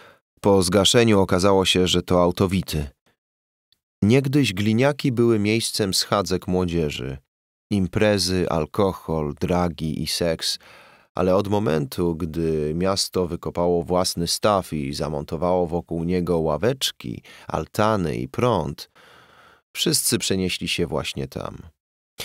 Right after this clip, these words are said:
Nie dlatego, że nowa miejscówka była lepsza, po prostu znajdowała się znacznie bliżej. Tym samym znikał problem siedmiu kilometrów do przebycia. Miasto miało w tym swój cel.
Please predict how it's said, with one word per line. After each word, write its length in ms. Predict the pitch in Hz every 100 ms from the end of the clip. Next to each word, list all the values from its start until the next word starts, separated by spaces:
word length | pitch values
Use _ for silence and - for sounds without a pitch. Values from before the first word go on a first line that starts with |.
| -
Nie 200 | 107 104
dlatego, 540 | 90 90 92 90 90
że 240 | 82 82 80
nowa 240 | 87 85
miejscówka 560 | 87 82 - 90 - 78
była 220 | 80 80
lepsza, 480 | 104 - - - -
po 100 | -
prostu 600 | 170 175 - 151 120 98 - - - -
znajdowała 640 | 131 147 135 123 127 120
się 200 | - 101
znacznie 440 | 87 104 98 - 90
bliżej. 500 | 95 78 - 67 - _ _ _ _ - -
Tym 220 | - 113 107
samym 640 | 107 98 90 92 104 117
znikał 480 | 95 90 92 85 87
problem 440 | - 90 76 82 82
siedmiu 440 | - 85 80 78
kilometrów 580 | - 67 69 67 76 76
do 120 | 78
przebycia. 600 | - 95 90 - - - _ _ _ _ _ _ -
Miasto 540 | 131 131 - 127 113
miało 320 | 104 104 101
w 80 | 92
tym 220 | - 90
swój 240 | - 87 82
cel. 420 | - 92 85 87